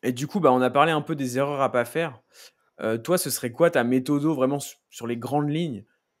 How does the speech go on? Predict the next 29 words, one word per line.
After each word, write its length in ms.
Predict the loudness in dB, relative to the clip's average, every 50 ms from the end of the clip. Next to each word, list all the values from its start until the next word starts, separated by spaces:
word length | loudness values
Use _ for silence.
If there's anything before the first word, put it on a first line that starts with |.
| _ _ _
pour, 320 | -6 -4 -2 0 2 4
euh, 160 | 4 4 2
faire 180 | 0 0 0 0
une 180 | 0 0 -2 -4
campagne 360 | -4 -4 -2 -2 -2 -4 -4
justement 340 | -6 -6 -6 -4 -4 -4 -4
qui, 320 | -6 -8 -12 -12 -14 -12
qui 160 | -12 -14 -4
cartonne 540 | -2 -2 -2 0 0 -2 -2 -2 -2 -6 -12 _ _ _ _ _ _ _ _ _
et 100 | -4 -2
un 80 | -2 0
peu 120 | 0 0
en 100 | 0 0
se 120 | -2 -2 -4
mettant 240 | -4 -2 0 2
à 40 | 4
la 120 | 4 4 2
place, 340 | 2 -2 -2 -2 -2 -4
voilà, 240 | -4 -2 0 0 0
de 60 | -2
la 80 | -2 -4
personne 320 | -4 -6 -6 -6 -8 -8
qui 140 | -8 -8 -6
débute, 400 | -4 -6 -6 -6 -10 -12 -10 -8
euh, 80 | -8 -6
qui 100 | -6 -4
aimerait 220 | -4 -4 -4 -4
commencer, 580 | -4 -4 -4 -2 -4 -4 -6 -4 -4 -2 -2 -2
euh, 160 | -2 -4 -6